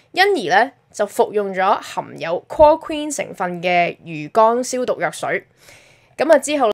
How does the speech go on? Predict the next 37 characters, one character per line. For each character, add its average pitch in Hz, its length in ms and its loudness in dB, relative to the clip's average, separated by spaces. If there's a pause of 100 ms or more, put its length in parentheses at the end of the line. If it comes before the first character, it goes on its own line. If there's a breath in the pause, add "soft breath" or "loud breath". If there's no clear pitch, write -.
(280)
亦 208 60 -10
都 240 160 -2
因 269 100 4
為 247 100 0
噉 185 160 -8
造 185 160 -6
成 - 160 -12 (140)
悲 190 220 0
劇 - 100 -10
嘅。 - 240 -12 (560 soft breath)
噉 320 60 -6
呢 370 60 0 (100)
件 330 100 4
事 226 220 -2
件 202 180 -2
呢， 294 100 2
就 226 140 2
喺 196 220 4
美 185 260 -2
國 185 320 0
嘅 185 180 -2
二 175 140 -8
十 180 60 -12
三 226 260 -2
號 208 160 -8
發 165 160 -10
生 180 320 -10
嘅。 - 100 -10 (600)
去 285 100 4
到 311 100 4
四 311 240 0
月 294 140 0
二 226 160 -8
十 233 100 -8
四 240 220 2
號 202 160 0
呢， 233 140 2